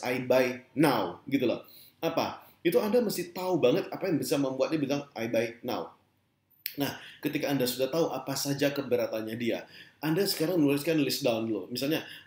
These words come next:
apa yang Anda jual gitu. Semakin mahal produk Anda, semakin penting Anda untuk melist down dulu apa saja objection-nya dia. Jadi misalnya, objection-nya dia takut nanti cara pakainya susah, misalnya ya.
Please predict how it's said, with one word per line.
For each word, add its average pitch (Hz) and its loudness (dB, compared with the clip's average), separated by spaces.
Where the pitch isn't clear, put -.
apa 156 0
yang 123 0
Anda 117 0
jual 107 0
gitu. 85 -10
Semakin 147 -2
mahal 208 -2
produk 131 0
Anda, 98 -4
semakin 123 -6
penting 131 -4
Anda 123 -4
untuk 110 -10
melist 110 -6
down 110 -2
dulu 117 -4
apa 107 -12
saja 113 -6
objection-nya 101 -8
dia. 98 -6
Jadi 143 -4
misalnya, 131 -4
objection-nya 147 0
dia 160 2
takut 160 -2
nanti 143 0
cara 120 -2
pakainya 127 0
susah, 113 0
misalnya 117 -2
ya. 127 -2